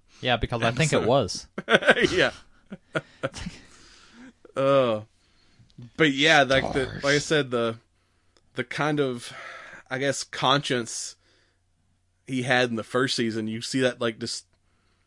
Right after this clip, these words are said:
Speaker 2: the, it's, you know, being the leader is, is kind of taking its toll, and he's just starting to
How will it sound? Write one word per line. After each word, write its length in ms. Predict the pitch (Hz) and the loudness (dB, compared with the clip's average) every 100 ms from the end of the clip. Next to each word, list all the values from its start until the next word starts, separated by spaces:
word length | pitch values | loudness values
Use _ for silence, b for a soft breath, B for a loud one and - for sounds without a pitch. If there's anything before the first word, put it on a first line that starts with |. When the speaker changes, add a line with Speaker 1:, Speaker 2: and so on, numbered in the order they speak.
| _ _ | _ _
Speaker 2:
the, 300 | 123 113 110 98 - _ _ _ _ - - - | -10 -4 -4 -6 -20 _ _ _ _ -20 -20 -16
it's, 360 | 120 120 - - | -8 -8 -8 -6
you 120 | 123 | -2
know, 140 | 113 110 - 147 | -2 -4 -10 -4
being 320 | 135 139 139 | 2 4 4
the 60 | 127 | 2
leader 380 | 127 131 127 120 | 2 4 4 2
is, 200 | 113 127 | 0 -4
is 160 | 117 | -6
kind 180 | - 123 | 0 0
of 60 | 113 | 2
taking 200 | 127 123 | 0 0
its 140 | 107 | -2
toll, 260 | - 135 123 | 0 0 2
and 80 | |
he's 160 | 117 110 | 0 -4
just 160 | 110 - | -8 -8
starting 340 | - 123 117 | 0 -2 0
to 160 | 113 | -4